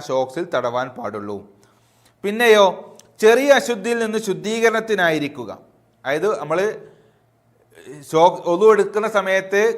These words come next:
കാലുറയിൽ തടവുന്ന എന്താണ്, ചെറിയ അശുദ്ധിയിൽ നിന്ന് ശുദ്ധിയാവാൻ വേണ്ടിയിട്ടാണ്. ആ ഒരു സന്ദർഭത്തിൽ മാത്രമേ എന്ത് ചെയ്യാൻ പറ്റൂ, ഈ ഇളവ് അല്ലെങ്കിൽ ഈ ഒരു കാര്യം അനുവദനീയമാകുന്നുള്ളൂ. കുളി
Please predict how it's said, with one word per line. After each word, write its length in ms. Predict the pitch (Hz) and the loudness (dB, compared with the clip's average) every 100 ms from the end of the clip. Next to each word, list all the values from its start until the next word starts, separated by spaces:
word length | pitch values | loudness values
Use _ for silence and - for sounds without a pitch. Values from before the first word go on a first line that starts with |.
| 196 | 0
കാലുറയിൽ 480 | 156 170 185 202 214 202 | 0 2 0 0 0 0
തടവുന്ന 380 | 175 185 202 190 | 0 -2 -4 -2
എന്താണ്, 280 | 190 190 190 165 | -4 -4 -6 -4
ചെറിയ 260 | 160 202 | -2 -2
അശുദ്ധിയിൽ 300 | 196 196 208 214 | -2 -4 -4 -6
നിന്ന് 160 | 214 | -8
ശുദ്ധിയാവാൻ 420 | 202 196 226 226 233 | -8 0 2 2 0
വേണ്ടിയിട്ടാണ്. 440 | 226 220 190 156 104 - _ _ - 165 | -2 -4 -2 -4 -6 -20 _ _ -4 2
ആ 20 | 240 269 | 6 6
ഒരു 100 | 262 254 | 4 2
സന്ദർഭത്തിൽ 540 | 226 208 214 214 226 220 196 | -2 -2 -2 -2 -4 -2 -2
മാത്രമേ 340 | 190 196 202 | -2 -6 -6
എന്ത് 120 | 190 185 | -4 -4
ചെയ്യാൻ 180 | 185 180 | -2 -4
പറ്റൂ, 220 | 180 175 175 - 147 180 | -4 -6 -6 -12 -14 -6
ഈ 40 | 196 156 | -2 0
ഇളവ് 300 | 160 175 208 180 | 0 0 -2 -2
അല്ലെങ്കിൽ 300 | 156 160 175 165 | -8 -6 -8 -6
ഈ 20 | 190 175 | -4 -4
ഒരു 140 | 185 - - _ _ - | -4 -6 -14 _ _ -6
കാര്യം 400 | 139 143 147 190 233 - _ _ _ - | -4 -2 -2 -6 -6 -18 _ _ _ -6
അനുവദനീയമാകുന്നുള്ളൂ. 1120 | 139 165 185 180 202 196 165 143 139 127 113 98 - | -4 -2 -2 -2 -2 0 2 2 -2 -6 -8 -10 -2
കുളി 200 | 165 | -2